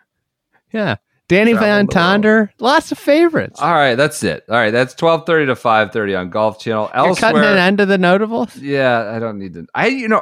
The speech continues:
Speaker 2: I do not see Oman streaming anywhere. I, that seems to have some notable players.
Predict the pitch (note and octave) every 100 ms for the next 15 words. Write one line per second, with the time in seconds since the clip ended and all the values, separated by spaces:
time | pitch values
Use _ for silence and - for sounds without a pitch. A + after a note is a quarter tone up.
0 | - D3+ C3 E3 E3 D3+ E3 D3+ - A#2
1 | A#2+ A#2 B2+ A#2 - - A#2 G#2+ F#2+ D2+
2 | D2 B1+ G#1+ D2 F2 - E2+ - - A2
3 | - G2 F#2 F2 F2+ E2+ F2+ E2+ D#2+ -
4 | E2+ D#2 C#2+ -